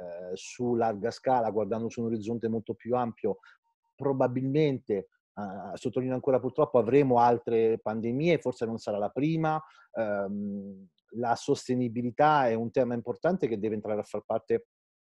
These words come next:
sicuramente del D N A de-, de-, dell'industria stessa.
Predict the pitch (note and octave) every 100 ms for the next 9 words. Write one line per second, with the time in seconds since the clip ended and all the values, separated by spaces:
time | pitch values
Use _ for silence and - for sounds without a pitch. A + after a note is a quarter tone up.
0 | _ - - A#2+ A2+ A2 C3 A#2+ A#2 A2
1 | G#2+ G#2 G#2+ A2+ - - _ A2 A#2 G#2
2 | G#2+ A2 A2 B2 A#2 - A2+ - G2+ -
3 | - F#2